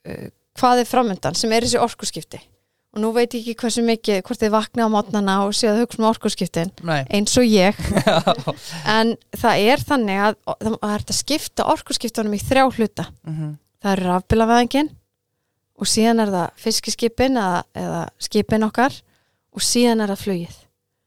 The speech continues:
Speaker 1: Og þegar við erum að horfa á rafbílavæðinguna, að þá þarf tiltölulega lítið af orku á, og tæknin er þar alveg tilbúin. Þannig að þar á ekki að þurfa að bíða eftir neinu.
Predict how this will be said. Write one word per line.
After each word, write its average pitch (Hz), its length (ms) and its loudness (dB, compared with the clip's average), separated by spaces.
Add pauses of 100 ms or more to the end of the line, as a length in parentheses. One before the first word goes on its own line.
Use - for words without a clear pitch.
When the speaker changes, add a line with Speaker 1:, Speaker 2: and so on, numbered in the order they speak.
(600)
Speaker 1:
Og 185 100 -10
þegar 214 200 0
við 226 140 2
erum 240 160 0
að 240 60 2
horfa 220 260 2
á 196 80 -2
rafbílavæðinguna, 196 800 0 (500)
að - 140 -8
þá 214 60 4 (160)
þarf 240 180 0
tiltölulega 226 560 2
lítið 226 340 0
af 180 140 2
orku - 320 0
á, - 800 -8
og 208 320 0
tæknin 240 480 0
er 196 80 -2
þar 226 260 2
alveg 208 300 -2
tilbúin. 165 420 -6 (520)
Þannig 190 180 -2
að 190 120 -2
þar 226 360 4 (640)
á 220 80 0 (160)
ekki 220 280 -2
að 214 120 -2
þurfa 214 360 0
að - 140 -4
bíða 240 320 2
eftir 196 300 -4
neinu. 190 300 0